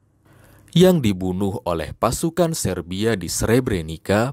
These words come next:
pada tahun seribu sembilan ratus sembilan puluh lima. Itulah satu-satunya genosida di Eropa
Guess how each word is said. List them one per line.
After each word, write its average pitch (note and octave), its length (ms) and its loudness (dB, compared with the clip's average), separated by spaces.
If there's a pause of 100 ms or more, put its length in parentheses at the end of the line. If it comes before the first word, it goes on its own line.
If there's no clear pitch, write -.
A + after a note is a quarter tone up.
pada D3 320 2
tahun E2+ 320 -2
seribu C3+ 480 -2
sembilan F2+ 480 -4
ratus G2+ 560 -2
sembilan C3+ 400 4
puluh D#2 320 -4
lima. F2 480 -2 (880)
Itulah F#2+ 560 2
satu-satunya F2+ 1120 0
genosida G2+ 720 2
di E2+ 240 -6
Eropa F#2+ 640 0